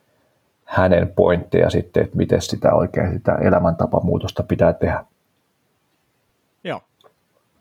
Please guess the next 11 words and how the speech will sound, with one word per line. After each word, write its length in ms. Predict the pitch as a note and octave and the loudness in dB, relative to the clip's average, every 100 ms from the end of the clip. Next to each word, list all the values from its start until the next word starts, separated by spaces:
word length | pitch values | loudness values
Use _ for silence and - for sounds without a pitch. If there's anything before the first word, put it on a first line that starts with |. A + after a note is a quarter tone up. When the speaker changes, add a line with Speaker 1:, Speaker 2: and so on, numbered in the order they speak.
| - _ _ _ _ _ _ _ _ _ _ _ _ _ | -20 _ _ _ _ _ _ _ _ _ _ _ _ _
Speaker 2:
Kuulostaa 560 | - D3 G#2 - A#2 A2 | 2 4 4 2 2 2
oikein 380 | - B2+ G#2 G#2 | 4 2 4 0
sopivalta 480 | - G#2+ F#2 F#2 - | 0 0 0 0 0
aiheelta 400 | F#2+ E2 D#2+ E2 | 0 -2 -4 -6
vaikka 240 | D#2+ - | -6 -6
seuraavaan 420 | G#2+ F#2+ E2 E2+ | -4 -2 -4 -6
podcastiin. 480 | - - - - E3 | -8 -10 -10 -2 4
Speaker 1:
Joo, 280 | C#3+ - - | 4 2 0
jatketaan 380 | A#2 - - F#2+ | 2 2 0 2
siellä, 220 | G#2 - | 2 0
kyllä. 340 | - G#2+ F#2+ | 0 2 2